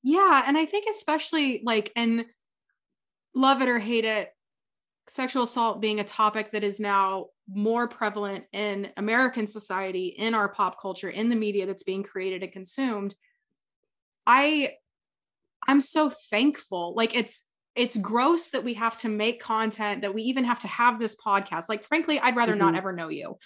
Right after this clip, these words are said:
Speaker 1: Like, you're a wonderful woman,
Speaker 2: <laughs>
Speaker 1: Kelsey, but, like, the, the reason we're connected is so
Speaker 2: Dark.
Speaker 1: abhorrent
Speaker 2: Yeah.
Speaker 1: that it's, and it's so broken, and it's so indicative of how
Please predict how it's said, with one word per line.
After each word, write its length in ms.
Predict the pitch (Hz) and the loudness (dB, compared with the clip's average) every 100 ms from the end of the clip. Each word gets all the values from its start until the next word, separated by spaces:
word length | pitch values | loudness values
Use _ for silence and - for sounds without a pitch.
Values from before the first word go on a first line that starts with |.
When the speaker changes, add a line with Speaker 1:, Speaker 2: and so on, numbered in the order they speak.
| - | -2
Speaker 1:
Like, 220 | 226 220 - | 2 2 4
you're 220 | 247 294 | 6 6
a 40 | 262 | 6
wonderful 480 | 240 240 240 233 | 6 6 4 2
woman, 280 | 220 220 311 | 2 6 6
Speaker 2:
<laughs> 20 | |
Speaker 1:
Kelsey, 320 | - 214 - 254 | 6 4 2 0
but, 160 | 233 | 0
like, 240 | 220 208 - - - | -2 -2 -4 -20 -6
the, 120 | 240 226 202 196 | -4 -2 -2 2
the 100 | 226 | 2
reason 520 | 208 247 269 262 226 | 4 4 4 4 2
we're 140 | 220 | 0
connected 580 | 214 220 202 202 214 190 | -2 -2 -2 -2 -2 -2
is 260 | 180 196 - | -4 -4 -6
so 600 | 214 208 214 208 208 - _ _ _ _ _ | 0 2 2 2 -2 -8 _ _ _ _ _
Speaker 2:
Dark. 360 | 202 185 139 151 | 0 2 2 0
Speaker 1:
abhorrent 500 | 220 170 156 233 - _ _ 180 | -2 -4 -4 -10 -14 _ _ -4
Speaker 2:
Yeah. 280 | 165 160 | -2 0
Speaker 1:
that 120 | 220 220 | 0 0
it's, 320 | 214 - - | -2 -4 -4
and 160 | 220 | -2
it's 140 | 220 - | -2 -2
so 200 | 262 262 | 0 0
broken, 600 | 196 208 220 220 202 196 | 0 2 2 2 0 -2
and 80 | 190 | -6
it's 160 | - | -4
so 180 | 233 226 | 0 2
indicative 560 | 214 196 214 220 208 190 | 2 0 0 2 0 -2
of 100 | 180 | -2
how 440 | 196 202 202 | 2 4 2